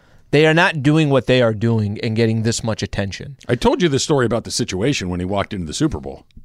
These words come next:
Speaker 2: I've never seen anything like it in my life.
Speaker 1: But when that was happening, like,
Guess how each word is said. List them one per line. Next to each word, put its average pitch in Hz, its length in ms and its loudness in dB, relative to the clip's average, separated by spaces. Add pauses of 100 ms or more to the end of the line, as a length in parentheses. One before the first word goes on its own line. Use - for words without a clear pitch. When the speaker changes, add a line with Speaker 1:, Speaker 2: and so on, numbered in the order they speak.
(160)
Speaker 2:
I've 120 100 -4
never 160 160 2
seen 147 180 -2
anything 135 220 0
like 123 160 -2
it 123 60 -2
in 104 60 -4
my 90 120 -6
life. 101 420 -6 (240)
Speaker 1:
But 175 120 6
when 165 140 4
that 233 240 4
was 220 180 2
happening, 110 600 0
like, 113 380 -2